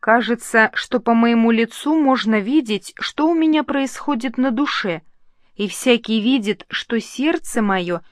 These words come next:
бесплодная почва, на которой не растет ни одного деревца,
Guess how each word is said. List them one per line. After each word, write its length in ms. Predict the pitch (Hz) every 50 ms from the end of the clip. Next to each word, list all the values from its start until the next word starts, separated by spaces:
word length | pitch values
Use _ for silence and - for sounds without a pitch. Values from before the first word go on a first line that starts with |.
| _ - - -
бесплодная 760 | 196 233 233 - - - 277 302 339 330 302 302 311 320 311
почва, 680 | - _ - 240 208 185 180 - - - - - - - _ -
на 120 | 214 214
которой 480 | 208 - 202 202 - 214 208 202 202 196
не 140 | 202 202 208
растет 600 | 202 202 202 - - - - 262 269 269 - - -
ни 200 | 226 226 226 226
одного 480 | 220 196 180 214 233 254 262 311 339
деревца, 760 | 277 247 254 254 254 226 175 175 - - - - - - 180